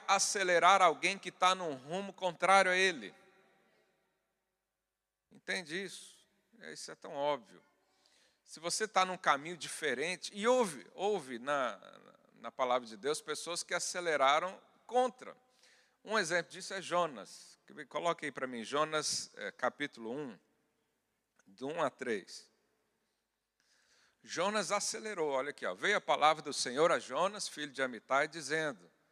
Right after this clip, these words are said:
Dispõe-te, vai à grande cidade de Nínive e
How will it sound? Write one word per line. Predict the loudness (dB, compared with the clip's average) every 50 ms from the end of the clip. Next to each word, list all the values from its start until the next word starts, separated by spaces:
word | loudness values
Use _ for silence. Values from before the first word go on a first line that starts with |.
| _ _ _ _ _ _ _ _ _ _ _ _ _ _ _ _ _
Dispõe-te, | _ -8 -6 -4 -2 -2 -4 -4 -4 2 4 6 6 6 4 2 -2 -6 -8 -4
vai | 0 4 4 6 6
à | 4
grande | 4 2 0 0 -2 -6
cidade | -6 -2 0 0 0 0 -2
de | -8 -14
Nínive | -12 -10 -8 -8 -8 -8 -10 -14 -14 -16 -18 -18
e | -20